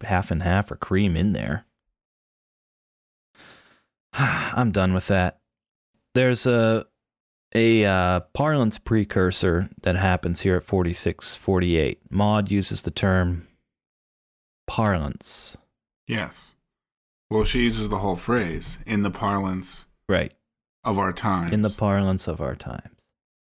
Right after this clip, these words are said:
Speaker 2: Which the dude then famously <laughs> reuses
Speaker 1: <laughs>
Speaker 2: in a very bizarre, not quite accurate way later on in the film. To much comedic effect, at least to me.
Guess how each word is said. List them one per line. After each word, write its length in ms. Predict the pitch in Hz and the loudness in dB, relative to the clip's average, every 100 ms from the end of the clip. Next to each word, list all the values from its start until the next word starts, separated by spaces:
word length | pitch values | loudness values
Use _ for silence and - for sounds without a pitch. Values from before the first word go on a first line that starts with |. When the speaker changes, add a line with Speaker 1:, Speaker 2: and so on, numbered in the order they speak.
| _ _ _ _ - | _ _ _ _ -2
Speaker 2:
Which 240 | 101 90 | -2 -2
the 120 | - 98 | -2 -2
dude 320 | 107 107 98 | 2 2 2
then 180 | 92 92 | -2 -2
famously 640 | - 90 92 - - 117 | -2 -2 -2 -4 0 0
<laughs> 0 | |
reuses 960 | 90 104 101 95 92 90 87 151 - - 110 466 554 554 - | 2 2 2 2 2 2 -2 -2 -6 -8 -8 -4 -4 -6 -4
Speaker 1:
<laughs> 20 | |
Speaker 2:
in 120 | 104 | 0
a 80 | 107 | 2
very 360 | 202 110 107 98 | 4 4 4 4
bizarre, 840 | 104 104 104 95 95 92 92 92 208 - _ - - | 2 2 2 2 2 2 2 0 -2 -4 _ -20 -10
not 380 | 110 107 104 - | -2 0 0 -2
quite 240 | 101 92 | -2 0
accurate 540 | - 98 - - 117 - | 0 -4 -2 0 0 2
way 380 | 92 101 104 - - - - - - - | 0 0 -2 -4 -12 -16 -14 -14 -8 0
later 300 | 101 98 98 | 2 4 4
on 220 | 95 92 | 2 2
in 120 | 92 | 0
the 60 | 87 | -2
film. 480 | 98 92 92 104 - - _ - - - | 0 0 0 -2 -2 -2 _ -20 -20 -4
To 120 | 110 | 2
much 360 | 107 101 - - | 2 0 -4 -6
comedic 480 | 107 104 95 92 | -2 2 2 0
effect, 420 | 101 - 95 87 107 | -4 -4 -4 -2 0
at 80 | |
least 240 | 120 127 - | 2 2 0
to 80 | 101 | 0
me. 380 | 101 90 87 | 2 0 -2